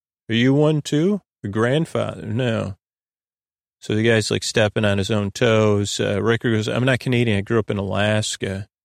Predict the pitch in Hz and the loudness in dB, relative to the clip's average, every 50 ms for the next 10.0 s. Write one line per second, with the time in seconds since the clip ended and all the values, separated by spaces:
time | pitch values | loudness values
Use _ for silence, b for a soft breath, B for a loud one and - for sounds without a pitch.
0 | _ _ _ _ _ _ _ _ _ _ _ _ _ _ - 123 135 135 131 - | _ _ _ _ _ _ _ _ _ _ _ _ _ _ -2 0 2 0 0 0
1 | - 110 101 101 107 110 117 120 123 127 135 127 123 - 147 127 117 - - - | 0 0 0 0 -2 0 0 0 2 2 2 0 2 2 2 2 2 0 -2 -2
2 | 123 123 123 117 107 101 107 120 117 117 113 104 101 110 _ _ _ _ _ _ | 0 2 2 2 2 2 2 2 2 2 2 0 -2 -4 _ _ _ _ _ _
3 | _ _ _ _ _ _ _ _ _ _ _ _ _ _ _ _ - 127 113 104 | _ _ _ _ _ _ _ _ _ _ _ _ _ _ _ _ -10 -6 -6 -4
4 | 104 - 107 104 - - - 117 104 104 - - 107 117 135 117 98 - _ _ | -4 -4 -6 -6 -6 -6 -8 -8 -8 -8 -8 -6 -6 -6 -6 -6 -8 -14 _ _
5 | _ _ _ - 147 143 120 117 127 127 120 123 113 - - 139 127 120 123 120 | _ _ _ -8 -6 -6 -2 0 0 0 0 0 -2 0 0 2 2 2 0 -2
6 | 107 - 127 117 117 117 113 107 - 117 104 98 - 104 104 101 101 104 101 104 | -2 0 0 2 2 2 0 0 -2 -4 -6 -6 -6 -8 -8 -8 -6 -4 -4 -2
7 | 101 107 104 101 101 - _ _ _ _ _ _ _ _ _ _ _ - - 117 | -2 -2 -2 -4 -8 -10 _ _ _ _ _ _ _ _ _ _ _ -2 0 2
8 | 120 123 - - 117 120 120 - - 120 - - 151 123 120 117 123 113 110 117 | 2 2 2 2 0 0 0 0 -2 -4 -4 -2 -2 0 0 0 0 2 2 2
9 | 110 110 107 101 - - 127 117 113 107 104 - - - 110 104 104 101 104 101 | 2 2 0 0 0 2 2 2 2 0 -2 -4 -4 -2 0 2 2 2 0 0